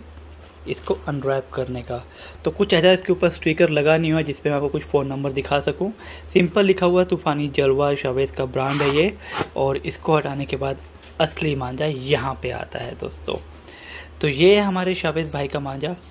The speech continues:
आप देख सकते हैं। अ, काफ़ी tested किया हुआ मांझा है, तो चरखी बिल्कुल नहीं दिखा दी मैंने, कहा पुरानी चरखी दिखाने का फ़ायदा नहीं है। ये है शावेज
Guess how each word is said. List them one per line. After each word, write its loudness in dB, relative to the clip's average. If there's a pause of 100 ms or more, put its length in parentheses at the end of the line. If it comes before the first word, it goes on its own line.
(160)
आप -8
देख -6
सकते -6
हैं। -4
अ, -10 (2000)
काफ़ी 4 (220)
tested 2
किया 6
हुआ 4
मांझा -2
है, -4
तो -2 (120)
चरखी -2 (300)
बिल्कुल -2
नहीं 0
दिखा -6
दी -6
मैंने, -4
कहा -4
पुरानी -6
चरखी -4
दिखाने -6
का -6
फ़ायदा -4
नहीं -4
है। -4 (720)
ये 8
है 4
शावेज 2